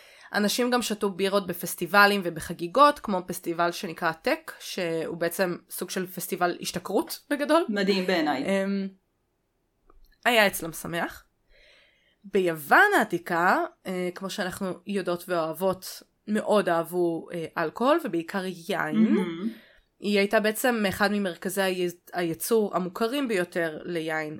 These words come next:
Speaker 1: כבר בזמנו. אמ, הם הקימו כרמים כבר בשנת אלפיים לפני הספירה,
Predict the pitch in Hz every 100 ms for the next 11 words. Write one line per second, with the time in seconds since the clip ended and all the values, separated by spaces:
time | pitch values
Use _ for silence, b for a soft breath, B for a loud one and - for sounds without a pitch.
0 | - - 175 156 156 - 156 151 220 440
1 | - B B B B B - - 202 202
2 | 202 202 208 208 208 214 214 - 277 302
3 | 254 220 220 226 220 208 208 214 208 190
4 | 185 208 208 196 175 180 170 - - 165
5 | 214